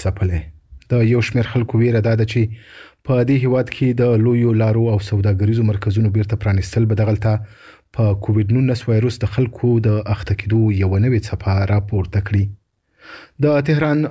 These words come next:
د لوی تاریخي بازار دوکانونه له دوشنبې ورځې پرانیستل شول، خو ورته ویل شوي چې د ماښام له شپږو بجو اخوا به پرانیستي نه وي.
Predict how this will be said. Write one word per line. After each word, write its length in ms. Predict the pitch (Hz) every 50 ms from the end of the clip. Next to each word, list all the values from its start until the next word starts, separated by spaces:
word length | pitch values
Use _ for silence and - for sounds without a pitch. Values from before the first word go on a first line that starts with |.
| - 143 120 113
د 160 | 127 127 123 120
لوی 160 | 123 139 135 123 -
تاریخي 320 | 120 117 113 110 - - 127 123
بازار 260 | 117 107 117 113 110 107
دوکانونه 420 | 107 101 - 110 107 110 110 110 101
له 60 | 101 98
دوشنبې 300 | 101 - - 113 107 101 98
ورځې 240 | 92 98 92 - 104 95 -
پرانیستل 480 | 101 95 90 85 85 - - 90 87 -
شول، 180 | - - 98 95 -
خو 100 | - -
ورته 200 | 98 98 95 98 98
ویل 120 | 95 95 - -
شوي 160 | 123 123 110 -
چې 100 | - 120 113 113 113 - - - - - _ _ - 156
د 80 | 139 127
ماښام 400 | 113 110 113 - - 123 117 117 107 98
له 20 | - -
شپږو 300 | - - 135 131 127 120
بجو 240 | 110 107 113 117 113 113 110
اخوا 200 | 104 - - 113 107 113
به 140 | 117 110 -
پرانیستي 440 | - 92 90 90 85 - - - 120 120
نه 80 | 104 76
وي. 80 | 71